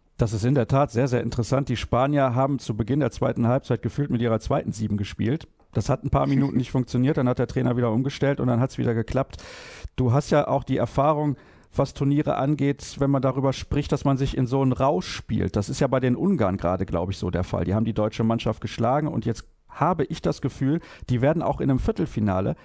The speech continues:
egal gegen wen sie dann spielen, eine Chance haben. Erklär mal aus deiner Spielersicht von früher,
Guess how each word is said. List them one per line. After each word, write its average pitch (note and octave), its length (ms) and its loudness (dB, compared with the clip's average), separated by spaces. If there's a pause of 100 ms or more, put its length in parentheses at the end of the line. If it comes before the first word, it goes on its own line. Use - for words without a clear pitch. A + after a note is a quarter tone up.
egal C3+ 400 2
gegen C#3 300 0
wen D3+ 140 2
sie D#3 120 -2
dann B2+ 140 0
spielen, E3 400 0
eine C#3 100 2
Chance D#3+ 420 0
haben. G2 200 0
Erklär D3+ 380 2
mal F#3 220 4
aus D3+ 300 -2
deiner C#3+ 300 2
Spielersicht E3 580 -2
von C#3+ 180 -2
früher, F3 440 0